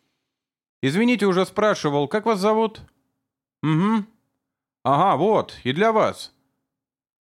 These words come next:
Нет, вам доставят, у нас с ними договорённость была. Скажите адрес.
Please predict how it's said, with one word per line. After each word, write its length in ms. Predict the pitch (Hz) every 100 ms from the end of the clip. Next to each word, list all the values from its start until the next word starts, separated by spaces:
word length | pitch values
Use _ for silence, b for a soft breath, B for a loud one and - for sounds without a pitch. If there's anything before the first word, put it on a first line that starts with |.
| -
Нет, 280 | 196 220 -
вам 200 | 180 208
доставят, 580 | 220 - 196 117 98
у 60 | 113
нас 220 | 160 202
с 40 | -
ними 180 | 208
договорённость 640 | 196 190 196 208 202 120 95
была. 440 | 104 101 90 85 - -
Скажите 440 | - 185 226 208
адрес. 460 | 156 104 92 -